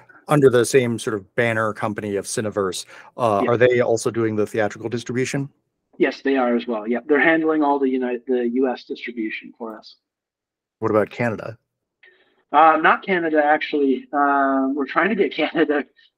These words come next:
Speaker 2: going. Uh, it's not as easy as, as the United States 'cause we have a pretty small market up here.
Speaker 1: Yeah.
Speaker 2: But, uh, yeah, the, uh, the adventure continues for me.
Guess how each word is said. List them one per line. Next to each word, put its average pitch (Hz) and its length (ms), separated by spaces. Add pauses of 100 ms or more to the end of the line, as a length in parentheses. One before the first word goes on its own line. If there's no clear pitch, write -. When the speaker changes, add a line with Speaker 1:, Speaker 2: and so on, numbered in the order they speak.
Speaker 2:
going. 143 480 (120)
Uh, 131 520 (320)
it's 151 180
not 180 200
as 170 120
easy 175 280
as, 156 100 (240)
as 143 220
the 135 60
United 143 260
States 135 280
'cause 135 140
we 135 80
have 135 100
a 123 60
pretty 165 240
small 147 260
market 131 340
up 135 120
here. 139 300 (580)
Speaker 1:
Yeah. 107 320
Speaker 2:
But, 185 220
uh, 208 280
yeah, 262 300
the, 170 360
uh, - 40
the 170 120
adventure 165 420
continues 180 500
for 156 100
me. 175 360